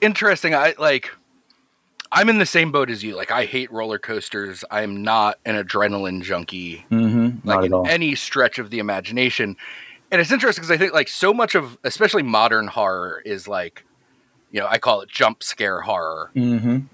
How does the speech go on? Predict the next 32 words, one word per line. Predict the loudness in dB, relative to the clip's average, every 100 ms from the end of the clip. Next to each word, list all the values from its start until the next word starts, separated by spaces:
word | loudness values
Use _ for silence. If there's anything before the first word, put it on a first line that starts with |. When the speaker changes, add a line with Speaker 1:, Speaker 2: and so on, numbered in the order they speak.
| -2
Speaker 2:
Mm-hmm. | 0 2
Speaker 1:
where, | 4 4 2 2
like, | 2 0
it's | 0
not | 0 0 -2 _
necessarily | 0 2 2 2 2 2
really | 2 2 4
about, | 4 4
like, | 2 0 -2 -18 _ _ _ _ _ _ _ _ _ _ _ _ -6
messing | 0 2 4 2 2
with | 0 0
your | -2
mind. | 0 2 2 -2 -10 -18 -20 -16 2
It's | 4 4
Speaker 2:
Mm-hmm. | 4
Speaker 1:
that, | 4 4 4 -4 _
you | -6
know, | -4 -4 -6 -12 _ _ _
you're | -2
gonna | 0 2
shut | 2 0 4
the, | 4 4 2
shut | 0 0
the | 2
medicine | 2 2 0 -4
cabinet. | 2 2 2 -2 -4 _ -20 -20 -8
We're | 0 2
gonna | 4
play | 2 2 2
a |
loud | 4 2 2 0
noise, | 0 0 -2 -6 -12